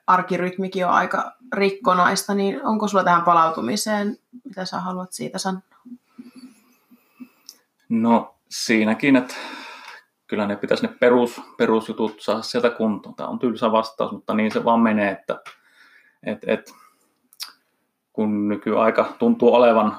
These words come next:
Speaker 2: aika kiireellistä, niin sieltä niinku semmosia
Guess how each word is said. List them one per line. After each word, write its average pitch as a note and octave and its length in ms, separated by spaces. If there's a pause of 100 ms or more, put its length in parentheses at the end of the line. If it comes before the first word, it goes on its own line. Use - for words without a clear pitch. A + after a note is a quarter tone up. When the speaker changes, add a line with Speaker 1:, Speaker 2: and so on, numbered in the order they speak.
Speaker 2:
aika - 240
kiireellistä, A#2+ 880 (680)
niin G2 360 (420)
sieltä G#2+ 440
niinku G2+ 180
semmosia G#2+ 480